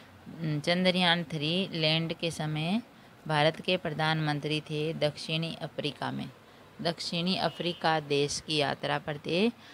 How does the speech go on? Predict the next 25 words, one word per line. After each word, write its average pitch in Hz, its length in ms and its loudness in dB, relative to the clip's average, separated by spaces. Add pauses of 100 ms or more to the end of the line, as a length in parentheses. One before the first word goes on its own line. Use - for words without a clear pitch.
(260)
जब 175 280 4
चंद्रयान 151 800 2
लैंड 143 500 0
हुआ 147 480 2 (500)
तेईस 147 480 0
अगस्त 143 540 -6
को। - 140 -10 (1300)
तो 151 420 -2
भारत 151 440 2
के 165 100 -2
जो 160 140 0
प्रधानमंत्री 151 920 0
हैं 147 120 -2
नरेंद्र 143 480 0
मोदी, 143 380 -2
वे 151 120 -2
दक्षिण 151 460 -2
अफ्रीका 147 560 -4
गए 135 260 -6
हुए 139 200 -8 (120)
थे। 139 140 -10 (1120)
आपका 156 280 -6
चौवालीसवाँ 156 800 0
प्रश्न 156 380 -6
है, 170 360 -6